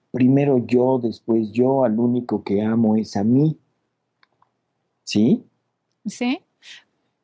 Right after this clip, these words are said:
Speaker 2: Aunque, bueno, tantito te interrumpo, en el Evangelio Jesús habla de la regla de oro, como debiera ser, ¿no?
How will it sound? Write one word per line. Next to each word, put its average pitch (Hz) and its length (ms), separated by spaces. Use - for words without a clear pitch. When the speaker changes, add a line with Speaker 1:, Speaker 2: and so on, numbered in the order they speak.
Speaker 2:
Aunque, 202 580
bueno, 208 400
tantito 190 680
te 165 120
interrumpo, 175 640
en 175 120
el 175 140
Evangelio 196 960
Jesús 196 460
habla 208 300
de 190 120
la 165 160
regla 185 420
de 180 120
oro, 220 340
como 180 280
debiera 180 580
ser, 196 460
¿no? 196 240